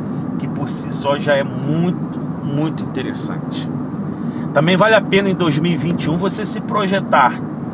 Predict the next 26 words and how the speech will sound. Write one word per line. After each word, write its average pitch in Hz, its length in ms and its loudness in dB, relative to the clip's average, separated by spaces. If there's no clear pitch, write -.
pra 151 100 -2
cuidar 185 300 4
da 214 100 -2
sua 233 220 0
saúde 220 400 -2
física. 214 560 -4
Se - 100 -8
você 156 220 0
não 180 140 2
pratica 175 500 2
um 170 40 -4
exercício, 160 840 0
vá - 120 0
lá 196 120 8
praticar. 185 600 4
Se - 140 0
você 190 320 4
já 196 200 6
pratica, 190 880 0
seja 196 480 6
mais 185 480 4
disciplinado 180 840 2
que - 100 -8
você 185 300 0
já 180 200 6
é. 139 240 4